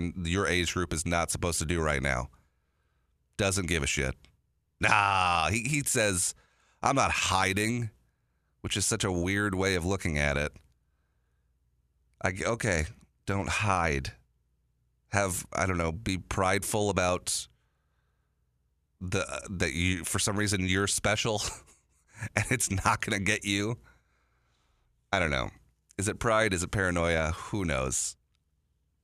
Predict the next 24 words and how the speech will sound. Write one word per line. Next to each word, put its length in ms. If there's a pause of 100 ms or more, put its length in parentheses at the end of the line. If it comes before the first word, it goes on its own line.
(440)
My 140
dad 180
is 120
a 40
grown 320
man. 380 (840)
He's 120
been 140
on 80
this 120
planet 400
twice 320
as 80
long 220
as 100
I 140
have. 460 (1000)
If 120
he 80
wants 340
to 240
risk 320
it 80
all 460